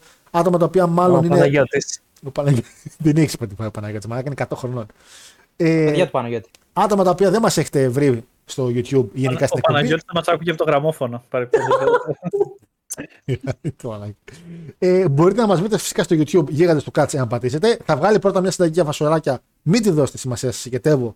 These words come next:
Speaker 1: Δεν ξέρω γιατί μου την πετάει συνέχεια πρώτη. Γίγαντες του Cuts είμαστε εμείς από κάτω. Με το Hulk Hogan, το κίτρινο στιγμιότυπο, το κίτρινο λογότυπο μάλλον, συγγνώμη. Και κάθε Τρίτη κάνουμε έξι με οκτώ, ε, εκπομπές για το wrestling στο newsmakedonia dot G R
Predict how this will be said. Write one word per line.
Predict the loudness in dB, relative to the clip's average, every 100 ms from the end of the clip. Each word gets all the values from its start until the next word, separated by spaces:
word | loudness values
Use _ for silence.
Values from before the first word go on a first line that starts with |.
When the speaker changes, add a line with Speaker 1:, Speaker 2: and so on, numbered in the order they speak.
| _
Speaker 1:
Δεν | -4
ξέρω | 0 0
γιατί | 2
μου | 0
την | -2
πετάει | -4 -6
συνέχεια | -10 -10 -8
πρώτη. | -6 -6 -8 -12 _ _ _
Γίγαντες | -2 0 2 2 0
του | -2 2
Cuts | 2 2 -2
είμαστε | -4 -4
εμείς | -8 -6
από | -6
κάτω. | -2 -2 -2 -8 -18 -20 _
Με | -4
το | 0
Hulk | 2 2
Hogan, | 2 0
το | -2
κίτρινο | -2 -4 -6
στιγμιότυπο, | -6 -4 -4 -2 -6 -6
το | -4
κίτρινο | 0 2
λογότυπο | 4 4 2 -4
μάλλον, | -8
συγγνώμη. | -6 -2 0 -2 -6 -18 -16
Και | -2 -2
κάθε | 0 0
Τρίτη | 0 0
κάνουμε | 0 0 0 -2 -4 _
έξι | -12 -6
με | -4
οκτώ, | -4 -2 -4 -4 -10 _ _ _
ε, | -4 -2 -2 -4
εκπομπές | -8 -6 -2 2 2 0 -8 _
για | -6
το | -2
wrestling | -2 0 -4 -6 _
στο | -10 0 0 2
newsmakedonia | 0 0 0 0 0
dot | 0 -2 0
G |
R | 0